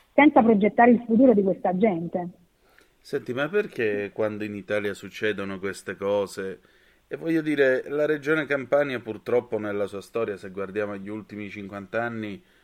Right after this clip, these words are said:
Speaker 2: non è che le cose siano state rose e fiori dal terremoto dell'ottanta fino, eh, a Ischia
Speaker 1: Sì, è
Speaker 2: e
Speaker 1: vero.
Speaker 2: anche al terremoto che ha colpito Ischia pure, perché vi ricordo che qualche anno fa l'isola è stata colpita anche da una scossa tellurica.
Speaker 1: Sì.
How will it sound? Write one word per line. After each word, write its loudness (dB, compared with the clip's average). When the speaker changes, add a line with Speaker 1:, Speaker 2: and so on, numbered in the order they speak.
Speaker 2:
non -10
è -2
che -2
le -6
cose -4
siano -6
state -4
rose -6
e -8
fiori -2
dal -6
terremoto -6
dell'ottanta -6
fino, -10
eh, -4
a -2
Ischia -4
Speaker 1:
Sì, 0
è -4
Speaker 2:
e -4
Speaker 1:
vero. 2
Speaker 2:
anche -2
al -4
terremoto -6
che -6
ha -8
colpito -14
Ischia -8
pure, -8
perché -10
vi -10
ricordo -6
che -12
qualche -6
anno -8
fa -4
l'isola -6
è -4
stata -6
colpita -6
anche -8
da -6
una -10
scossa -8
tellurica. -2
Speaker 1:
Sì. -20